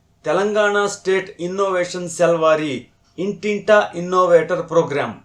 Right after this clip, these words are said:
అంటే Innovator in Every Home ఈ పథకం ద్వారా ఆగస్టు రెండు వేల పంతొమ్మిదిలో గుర్తించాకే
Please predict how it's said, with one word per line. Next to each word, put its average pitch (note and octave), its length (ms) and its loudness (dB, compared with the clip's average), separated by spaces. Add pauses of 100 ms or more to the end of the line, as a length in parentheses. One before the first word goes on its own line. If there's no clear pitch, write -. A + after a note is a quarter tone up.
(360)
అంటే E3+ 460 -2 (300)
Innovator G#3 640 2 (120)
in F#3 100 -4 (200)
Every G3+ 200 0 (100)
Home C3+ 200 -2 (300)
ఈ A3 160 -4
పథకం F3+ 420 0
ద్వారా D#3+ 420 2 (180)
ఆగస్టు F#3+ 600 -2 (100)
రెండు D#3+ 240 -2
వేల F#3 160 2
పంతొమ్మిదిలో E3+ 580 -2
గుర్తించాకే D#3 920 -2